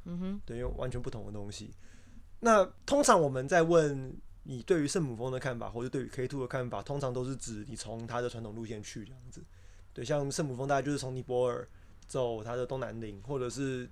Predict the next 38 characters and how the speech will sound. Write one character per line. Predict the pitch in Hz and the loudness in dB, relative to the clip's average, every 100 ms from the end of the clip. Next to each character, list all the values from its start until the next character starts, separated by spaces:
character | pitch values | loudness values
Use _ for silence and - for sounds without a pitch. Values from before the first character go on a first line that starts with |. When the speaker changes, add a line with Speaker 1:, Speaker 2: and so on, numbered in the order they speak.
| - | -4
Speaker 2:
另 | 160 | 2
外 | 160 139 | 4 4
一 | |
条 | |
传 | 123 | 0
统 | 120 | -4
路 | 127 | -4
是 | 123 | -6
从 | 123 113 | -8 -8
西 | 104 127 | -8 -6
藏 | 135 120 113 | -2 -2 -2
走 | 110 | -6
北 | 117 | -8
侧 | - - 104 | -10 -10 -6
这 | 113 | -6
样 | 104 104 | -8 -12
子。 | - - - - - - | -16 -18 -18 -18 -18 -6
对， | 220 | 8
但 | 262 | 8
是 | 254 | 8
基 | 240 | 4
本 | 240 156 | 2 4
上 | 202 190 175 - | 6 6 4 0
以 | 156 | 6
圣 | 240 | 8
母 | 202 151 | 8 8
峰 | 196 | 8
而 | 170 | 8
言， | 151 147 | 8 6
这 | 202 | 6
两 | 151 107 | 6 2
条 | - 110 123 | -2 0 2
都 | 156 143 | 4 4
在 | 143 156 135 127 123 - - - | 6 6 6 4 0 -6 -20 -8
九 | - 127 | -2 0
零 | 131 | 0
年 | 131 123 131 | -2 -2 4
代 | 147 127 117 | 6 6 2